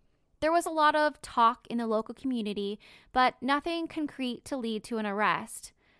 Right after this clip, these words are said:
And I mean, a custody battle? For me, I mean, one has to wonder if that's really enough to lead to eight murders. It doesn't sound like that strong of a motive.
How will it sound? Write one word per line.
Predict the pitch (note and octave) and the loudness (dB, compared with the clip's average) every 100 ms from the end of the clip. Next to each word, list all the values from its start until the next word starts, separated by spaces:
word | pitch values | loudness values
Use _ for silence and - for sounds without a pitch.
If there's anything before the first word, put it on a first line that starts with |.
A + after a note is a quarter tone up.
| _ | _
And | - B3+ | -2 0
I | B3+ | 0
mean, | B3+ A#3 - _ - | 0 -2 -6 _ -12
a | - C4 | -8 -6
custody | - C4+ C#4 - E4+ | -6 -6 -6 -8 -6
battle? | E4+ E4+ F4 F4+ F#4+ F#4 _ _ _ _ _ _ _ - | -2 0 0 0 -2 -6 _ _ _ _ _ _ _ -4
For | D4+ | -2
me, | C#4+ G4 E4 B3 | 0 0 0 0
I | |
mean, | A#3+ A#3 | 0 0
one | A#3+ D4 | 2 2
has | D#4+ D4+ | 2 2
to | D#4 | 0
wonder | B3+ C4 C4+ C4 | 2 2 2 -2
if | - | 0
that's | A#3+ A#3 - | 0 -2 -8
really | A3 C#4+ E4+ D4 B3+ A#3+ - | -6 -2 -2 -2 -2 -4 -4
enough | A3+ A#3 A#3+ - | -2 0 -2 -4
to | C4 | -6
lead | A#3 G#3+ G#3 | -6 -6 -8
to | - A3 G3+ - _ _ | -6 -6 -6 -8 _ _
eight | A3 A#3+ - | -4 -4 -6
murders. | G3+ G3+ A3 F4+ C4+ - - - - - - | -6 -4 -2 -2 -2 -6 -14 -14 -16 -20 -16
It | - | -4
doesn't | D#4 F4+ F4+ C#4+ | 2 2 0 -6
sound | D#4+ D#4+ E4 | 0 0 0
like | C4 A3+ | 0 -2
that | A3+ A3 - | 0 0 0
strong | - A3+ G#3 G#3 - | -4 -2 0 -2 -4
of | G#3 | -4
a | |
motive. | G#3 G#3+ A3+ - - - - | -2 0 -2 -2 -6 -10 -16